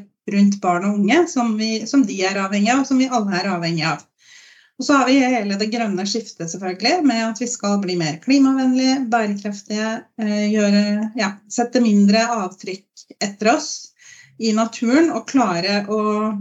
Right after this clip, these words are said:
bli et lavutslipps- og nullutslippssamfunn etter hvert. Og det krever mye ny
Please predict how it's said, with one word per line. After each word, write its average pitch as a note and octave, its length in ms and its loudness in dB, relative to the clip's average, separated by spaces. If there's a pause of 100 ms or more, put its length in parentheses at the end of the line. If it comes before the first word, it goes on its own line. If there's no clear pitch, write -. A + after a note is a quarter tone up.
bli G3+ 240 4
et A3 80 0
lavutslipps- F3+ 920 -2
og G#3 180 2
nullutslippssamfunn G3 920 0
etter A#3 180 0
hvert. - 320 -4 (720)
Og A#3+ 140 0
det G#3 160 4 (100)
krever A#3+ 360 0
mye C4+ 600 4
ny F#3 220 -2